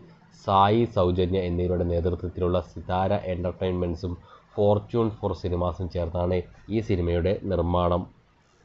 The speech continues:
ആയിരത്തി തൊള്ളായിരത്തി എൺപത്, ആയിരത്തി തൊള്ളായിരത്തി തൊണ്ണൂറ് കാലഘട്ടത്തിലെ ബോംബെ നഗരത്തിൻ്റെ പശ്ചാത്തലത്തിൽ കഥ പറയുന്ന ഈ പീരിയഡ് ഡ്രാമയിൽ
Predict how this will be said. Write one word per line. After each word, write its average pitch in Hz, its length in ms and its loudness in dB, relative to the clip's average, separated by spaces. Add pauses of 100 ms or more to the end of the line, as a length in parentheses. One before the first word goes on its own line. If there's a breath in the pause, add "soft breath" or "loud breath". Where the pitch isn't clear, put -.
(600)
ആയിരത്തി 117 460 4
തൊള്ളായിരത്തി 104 520 4
എൺപത്, 90 440 2 (260)
ആയിരത്തി 95 260 2
തൊള്ളായിരത്തി 90 460 2
തൊണ്ണൂറ് 92 400 4
കാലഘട്ടത്തിലെ 90 760 0 (140)
ബോംബെ 90 520 2
നഗരത്തിൻ്റെ 90 580 0
പശ്ചാത്തലത്തിൽ 87 720 -4
കഥ 85 280 -2
പറയുന്ന 90 400 2 (140)
ഈ 95 140 -2 (100)
പീരിയഡ് 98 580 -2
ഡ്രാമയിൽ 87 460 0